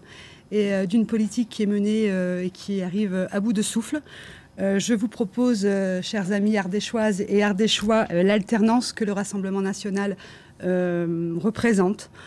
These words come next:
Euh, cette alternance est, est nécessaire et possible si, euh, votre mobilisation est massive.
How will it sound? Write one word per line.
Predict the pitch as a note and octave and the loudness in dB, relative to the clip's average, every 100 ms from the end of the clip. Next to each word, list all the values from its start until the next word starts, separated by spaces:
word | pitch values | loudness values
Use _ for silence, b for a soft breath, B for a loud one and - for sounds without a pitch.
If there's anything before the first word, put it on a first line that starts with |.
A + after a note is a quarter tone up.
| B B B B - | B B B B -4
Euh, | F#3+ | -2
cette | G#3 A#3 A#3+ | 0 0 0
alternance | - A#3 A#3+ A#3+ A3+ A#3 G3+ - | 0 2 2 2 0 -2 -4 -2
est, | G3+ G3+ - | -2 0 2
est | A3 | 4
nécessaire | A#3 - B3 - A3+ B3+ - - B B B - - | 4 2 0 2 0 0 -6 -20 B B B -18 -2
et | G#3 G#3 | 2 2
possible | G#3 D4 - C4 G3+ G3 - B B B - | 4 0 2 2 2 -4 -12 B B B -14
si, | - - C4 B3 | -8 0 4 4
euh, | A3+ F#3+ | 4 2
votre | G#3+ - | -2 0
mobilisation | A3 G3+ G#3+ G#3+ A3 - A#3 | 0 2 2 2 0 0 2
est | G#3 | 2
massive. | G3 G3+ - A3+ E3+ | 2 2 0 0 0